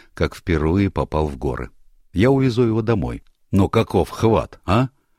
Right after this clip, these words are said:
Мускова повернул голову и внимательно рассматривал Брюса. Лэнгдон встал и оглянулся на вершину горы. Лицо его окаменело, стало жестким.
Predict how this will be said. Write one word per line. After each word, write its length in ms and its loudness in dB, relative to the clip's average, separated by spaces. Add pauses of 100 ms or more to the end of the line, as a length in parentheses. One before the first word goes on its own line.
(400)
Мускова 460 -2
повернул 480 0
голову 560 0 (320)
и 120 0
внимательно 680 2
рассматривал 680 -2
Брюса. 520 -10 (460)
Лэнгдон 600 0
встал 520 -2 (320)
и 100 2
оглянулся 640 2
на 100 2
вершину 480 0
горы. 400 -4 (500)
Лицо 460 -2
его 420 2
окаменело, 840 0 (400)
стало 440 -2
жестким. 640 -6